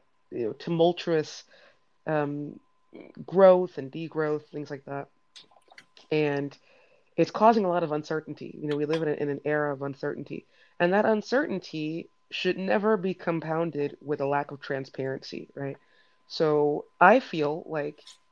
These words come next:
just listening to some of the things that our, that our players have been saying, that our wonderful community has been saying, that we are really, really, really appreciative of, uh, is that,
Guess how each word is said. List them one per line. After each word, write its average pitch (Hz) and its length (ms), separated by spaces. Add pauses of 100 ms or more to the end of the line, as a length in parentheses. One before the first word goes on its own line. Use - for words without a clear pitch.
(220)
just - 180
listening 165 520
to 156 120
some 156 120
of 156 60
the 147 60
things 147 100
that 151 80
our, 143 200
that 143 80
our 139 100
players 147 340
have 139 120
been 139 140
saying, 196 380 (380)
that 151 100
our 143 100
wonderful 165 360
community 143 360
has 143 160
been 143 100
saying, 143 380
that 143 120
we 143 140
are 139 80
really, 147 260
really, 143 460 (300)
really 147 220
appreciative 175 580
of, 139 280 (680)
uh, 147 380
is 147 260
that, 156 560